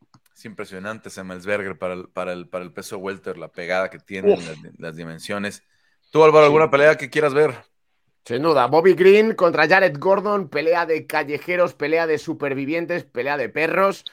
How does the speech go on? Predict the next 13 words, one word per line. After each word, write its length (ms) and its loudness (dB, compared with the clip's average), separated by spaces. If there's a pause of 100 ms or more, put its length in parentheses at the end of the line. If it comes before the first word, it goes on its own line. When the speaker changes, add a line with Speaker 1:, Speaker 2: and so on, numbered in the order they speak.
(320)
Speaker 3:
Me 180 -12
encanta, 540 -4
va 80 -2
a 60 -6
ser 160 -8
un 200 -6
duelo 520 0
con 840 -6
pura 280 -6
chispa, 480 -4
puro 240 -6
fuego 220 -6
artificial. 840 -6